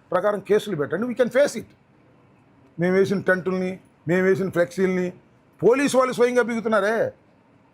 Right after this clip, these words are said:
that is not your duty. పోలీసు వాళ్ళు law and order కాపాడవలసినటువంటి డ్యూటీ తప్ప, మేము కట్టిన ఫ్లెక్సీలు పీకటమో, మేము కట్టిన టెంటులు పీకటమో,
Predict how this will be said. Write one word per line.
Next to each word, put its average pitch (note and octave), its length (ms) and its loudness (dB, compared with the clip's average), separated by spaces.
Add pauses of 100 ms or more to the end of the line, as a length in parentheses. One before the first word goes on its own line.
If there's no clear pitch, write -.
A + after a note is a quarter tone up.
(100)
that A3 180 -8
is F#3+ 120 -6
not A#3 240 -2
your G3+ 180 -2
duty. A#3 320 -6 (760)
పోలీసు G3+ 320 0
వాళ్ళు A3+ 180 0
law F#3 120 2
and B3 100 -2
order B3 160 0
కాపాడవలసినటువంటి F#3+ 840 -2
డ్యూటీ F#3 240 -6
తప్ప, F3 260 0 (540)
మేము F#3+ 220 2
కట్టిన G3 240 0
ఫ్లెక్సీలు F3+ 320 0
పీకటమో, E3+ 480 -2 (600)
మేము F#3+ 220 2
కట్టిన F#3+ 260 0
టెంటులు F#3 380 -2
పీకటమో, E3 540 -2